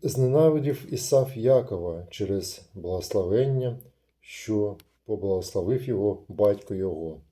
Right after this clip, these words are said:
І сказав Ісав у серці своєму: нехай наближаться дні жалоби по батьку моєму, і я вб'ю Якова, брата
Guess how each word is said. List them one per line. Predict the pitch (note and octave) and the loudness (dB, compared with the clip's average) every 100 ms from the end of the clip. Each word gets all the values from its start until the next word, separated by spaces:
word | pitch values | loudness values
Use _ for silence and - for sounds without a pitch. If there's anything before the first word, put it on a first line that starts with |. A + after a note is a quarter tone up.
| _ _ _ _ _ _ | _ _ _ _ _ _
І | A2 | -18
сказав | - G#2+ F2 C3 C3+ | -10 -6 2 2 0
Ісав | A#2 - G#2+ A#2 A2+ - _ | -8 -4 2 2 0 -10 _
у | A#2 G2 | -10 -10
серці | - A#2 A2+ - | 0 0 0 -6
своєму: | - - F#2+ F2+ F2 D#2+ D#2 - | -12 -6 -6 -4 -6 -8 -14 -8
нехай | G#2 G2 C3 A2 - - - _ _ | -6 4 4 4 0 -14 -20 _ _
наближаться | G2 F#2 G#2 A2 F#2 - - F2+ D#2+ _ - | -10 -6 -2 -2 -2 -8 -6 -6 -8 _ -20
дні | F2 G#2+ G2+ - G2+ | -8 -4 -4 -6 -8
жалоби | F#2 F2 F2 A2+ A#2 A#2 - _ _ | -4 -2 0 0 -2 -6 -10 _ _
по | B2 | -12
батьку | - F#2 F2 - F#2 - _ | -4 -4 -4 -8 -10 -10 _
моєму, | F#2 F#2+ F2 E2 D#2+ D#2 D2 _ _ _ _ - | -10 -8 -6 -8 -8 -10 -16 _ _ _ _ -12
і | F#2 | -6
я | F#2+ G2 E2 - - | 0 0 0 -8 -14
вб'ю | E2+ D#2+ F#2+ E2+ | -14 -8 -8 -2
Якова, | F#2 A2+ A2+ G2 G#2+ - - | 2 2 2 -2 -4 -8 -14
брата | D#2+ F2 E2 E2+ E2 | -8 -6 -6 -8 -10